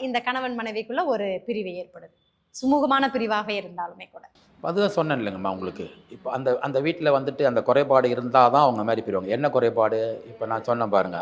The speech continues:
Speaker 2: அதே தான், அங்க தான், அது, அதே இடத்துல நிக்க தெரியும். அந்த வாயு தான். வாயு மூலை தான். அங்க இருக்கும். இல்லாம அவங்க வந்துட்டு அங்க அவர் வெளியே போக முடியாது. வெளியே போறாருனாவே அந்த மாதிரி குறைபாடு இருக்கும். இதை தாண்டி அடுத்ததுன்னு சொல்லணும்னாக்கா,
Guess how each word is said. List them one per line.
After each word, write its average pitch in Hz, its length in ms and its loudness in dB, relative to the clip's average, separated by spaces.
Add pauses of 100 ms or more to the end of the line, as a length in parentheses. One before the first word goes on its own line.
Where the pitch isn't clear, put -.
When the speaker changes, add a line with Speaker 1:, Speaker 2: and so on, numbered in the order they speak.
Speaker 2:
அதே 131 180 4 (160)
தான், 147 160 8
அங்க 127 120 0
தான், 147 140 10
அது, 120 140 4
அதே 127 120 2
இடத்துல 147 320 0
நிக்க 117 160 -4 (100)
தெரியும். 107 180 -2
அந்த 95 140 -2
வாயு 113 180 6
தான். 87 180 -4 (800)
வாயு 123 340 8
மூலை 98 240 0
தான். 78 120 -10 (580)
அங்க 147 180 -2
இருக்கும். - 300 0 (680)
இல்லாம 160 440 4
அவங்க 131 200 4
வந்துட்டு 123 300 0 (840)
அங்க 110 160 0
அவர் 110 180 4
வெளியே 139 240 2
போக 120 180 4
முடியாது. 92 280 -2
வெளியே 127 160 2 (100)
போறாருனாவே 135 560 6
அந்த 110 180 -2
மாதிரி 117 220 2
குறைபாடு 107 440 2
இருக்கும். 80 320 -12 (680)
இதை 214 200 10 (160)
தாண்டி 202 240 10 (180)
அடுத்ததுன்னு 180 440 6
சொல்லணும்னாக்கா, 156 640 4